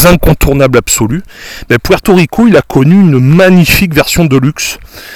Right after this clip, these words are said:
avec des ressources réalistes. Voilà, avec des choses beaucoup plus réalistes, des plateaux plus épais, et cetera.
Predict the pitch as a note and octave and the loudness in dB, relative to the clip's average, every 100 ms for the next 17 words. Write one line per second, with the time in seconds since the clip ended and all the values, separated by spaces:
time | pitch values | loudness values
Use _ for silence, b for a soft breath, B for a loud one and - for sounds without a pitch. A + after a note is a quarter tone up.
0 | B - C#3 D3 D#3 C#3+ - - - C3 | B -4 -2 0 0 2 2 0 0 0
1 | A#2 D3+ - - - - _ - - - | 0 -2 -6 -8 -14 -20 _ -20 -20 -20
2 | - - G2 G#2 B2 C3 A2+ - A2 B2 | -20 -14 -4 0 0 -2 -4 -6 -8 -8
3 | B2+ - C#3+ B2+ A#2+ D3+ F3 C#3 - D3+ | -8 -6 -2 0 0 -2 -4 -4 -2 -4
4 | - D#3 - C3 C3 - D3 D3 C#3+ C#3 | -4 -8 -8 -6 -6 -4 -6 -4 -6 -8
5 | - A#2 B2+ A#2+ E3+ | -12 -8 -4 0 -2